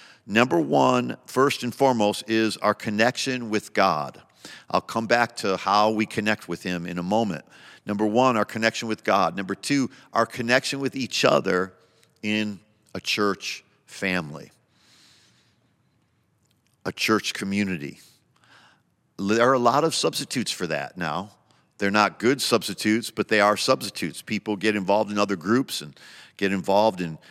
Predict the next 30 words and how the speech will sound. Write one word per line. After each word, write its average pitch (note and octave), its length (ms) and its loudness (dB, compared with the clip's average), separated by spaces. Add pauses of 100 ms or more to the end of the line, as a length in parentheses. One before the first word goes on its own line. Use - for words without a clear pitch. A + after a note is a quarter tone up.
(200)
hearing A#2 320 0
from G#2 180 -8
other G#2 160 -2
people, C3 280 -6
and A2 100 -4
they, F#2 220 -2
they G#2 60 -6
have G#2 220 0
connections, G#2+ 680 -2
and G#2 80 -6
they, F#2 160 0 (760)
they G#2 100 0
have G#2+ 260 0
certain C3 320 -2
connections A#2+ 560 0
with G2+ 100 -6
certain A#2+ 320 -2
people - 400 -4
or A2 80 0
certain A2+ 320 -4
groups, C#3+ 420 -2
and A#2+ 160 -2
there C3 160 4
is D3+ 260 2
a C3+ 40 0
degree A#2+ 320 0
of - 120 -2
power D3+ 360 2
that's G2+ 240 -8
released. E2+ 420 -8